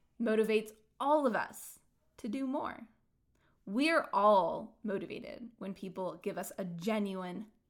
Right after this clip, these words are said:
"Thank you for this. This means so much to me. This makes my life easier. This makes me know that, makes me feel good. This makes me, you know, this is how it's impacting me." So genuine gratitude.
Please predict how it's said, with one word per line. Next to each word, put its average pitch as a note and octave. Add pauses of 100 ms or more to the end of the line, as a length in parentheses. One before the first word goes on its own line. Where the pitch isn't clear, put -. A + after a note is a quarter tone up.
(280)
"Thank G#3
you - (640)
for -
this. - (500)
This A#3+
means F3+
so F#3+
much -
to -
me. - (320)
This A3+
makes F#3 (320)
my G#3+
life D#3+
easier. E3 (260)
This B3
makes G3+
me F#3+ (300)
know F#3+ (260)
that, F#3+ (280)
makes G#3+
me A#3+
feel B3+
good. D#3
This G3+
makes G#3+
me, -
you G#3
know, E3+ (500)
this C4
is C4+
how C4
it's A#3
impacting B3
me." D#3
So - (140)
genuine B3+
gratitude. D#3+